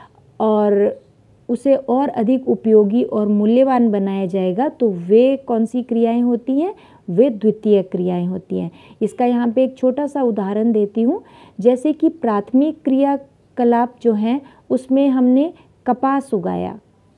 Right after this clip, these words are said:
ठीक है, तो कपास जो है वो कृषि के अंतर्गत आता है। कपास की हमने जैसे कृषि की तो वो है प्राथमिक क्रियाकलाप। और उसी कपास को जब हमने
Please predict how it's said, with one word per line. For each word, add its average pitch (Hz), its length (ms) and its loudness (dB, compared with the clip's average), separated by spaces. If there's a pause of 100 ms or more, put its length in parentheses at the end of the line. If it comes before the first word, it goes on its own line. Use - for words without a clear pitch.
(100)
ठीक 202 180 -2
है, 392 160 2 (340)
तो 196 80 -4
कपास 247 840 -4 (160)
जो 247 120 4
है 277 220 0
वो 240 200 0
कृषि 233 400 -4
के 254 120 2
अंतर्गत 262 600 0
आता 262 280 -4
है। 294 240 -2 (360)
कपास 220 420 -2
की 262 140 0
हमने 247 300 2
जैसे 254 300 0
कृषि 247 420 -4
की 285 220 -2
तो 247 180 0
वो 214 280 4
है 226 160 -2
प्राथमिक 180 600 -6
क्रियाकलाप। 202 680 -2 (460)
और 254 220 -2
उसी 269 280 4
कपास 269 520 -2
को 294 160 -2
जब 269 240 0
हमने 247 540 2